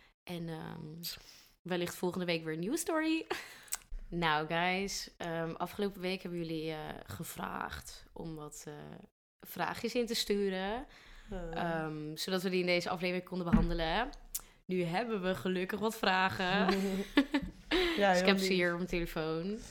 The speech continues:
Speaker 2: Vertel,
Speaker 1: Ja.
Speaker 2: what you got?
Speaker 1: Eerste vraag.
Speaker 2: Hmm.
Speaker 1: Ehm, waarom is Pisces Pisces en niet gewoon fish? Qua vertaling, zeg maar.
Speaker 2: Ah.
Speaker 1: Als in vissen is
Speaker 2: Ja.
Speaker 1: het sterrenbeeld, maar in het Engels, of een soort van de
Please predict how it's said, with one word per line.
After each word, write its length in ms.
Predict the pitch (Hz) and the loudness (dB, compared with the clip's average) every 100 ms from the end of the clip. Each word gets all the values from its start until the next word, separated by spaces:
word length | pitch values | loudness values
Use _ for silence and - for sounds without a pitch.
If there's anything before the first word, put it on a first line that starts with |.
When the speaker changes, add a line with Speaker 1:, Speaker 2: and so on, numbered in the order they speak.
| - - | -18 -20
Speaker 2:
Vertel, 880 | - 233 233 240 208 170 170 175 190 | -2 0 4 6 8 6 4 2 -2
Speaker 1:
Ja. 180 | 185 214 - | 6 8 8
Speaker 2:
what 40 | - | 8
you 260 | 202 175 | 6 6
got? 300 | 180 - - - | 0 -6 -10 2
Speaker 1:
Eerste 320 | 202 226 - | 4 4 0
vraag. 720 | - 160 - 214 185 175 - - | -2 0 4 4 4 0 -6 -4
Speaker 2:
Hmm. 100 | 170 | 0
Speaker 1:
Ehm, 380 | 170 160 156 151 - | 2 2 0 -4 -2
waarom 400 | 170 196 220 190 | 4 6 6 2
is 320 | 165 165 - - | 0 0 -4 0
Pisces 840 | 165 170 185 - 156 147 151 - - - | 4 4 4 2 0 -2 -2 -4 -6 -6
Pisces 720 | 156 151 170 - 196 208 - | -2 0 0 2 2 2 0
en 160 | - 175 | 0 0
niet 180 | 180 - | 0 -2
gewoon 500 | 175 165 156 156 - - - | 0 2 0 -2 -8 -16 -8
fish? 480 | - 165 - - - - - - | 0 0 0 -6 -8 -16 -20 0
Qua 200 | 180 170 | 4 4
vertaling, 460 | 165 185 170 160 | 4 4 4 2
zeg 200 | - - | -4 -10
maar. 400 | - - 156 156 - _ _ _ - | -10 -8 -8 -12 -16 _ _ _ -8
Speaker 2:
Ah. 760 | 175 180 208 196 170 165 170 180 | -2 4 6 8 6 2 -4 0
Speaker 1:
Als 140 | 185 | 2
in 360 | 185 185 180 - - - _ _ _ _ _ - | 4 4 2 -4 -20 -20 _ _ _ _ _ -12
vissen 640 | - 220 - - 151 147 190 | 6 6 8 4 2 0 4
is 60 | |
Speaker 2:
Ja. 80 | 202 | 6
Speaker 1:
het 100 | 175 | 6
sterrenbeeld, 640 | - 185 196 170 151 151 151 | 4 2 2 2 0 0 0
maar 160 | 165 | 0
in 140 | 170 170 | 0 -2
het 180 | - | -2
Engels, 540 | - 180 170 151 151 160 | -2 0 0 -2 -2 -6
of 100 | 160 | -8
een 60 | |
soort 180 | - 170 | -6 -6
van 160 | - 165 | -4 -2
de 240 | 160 156 | 0 -2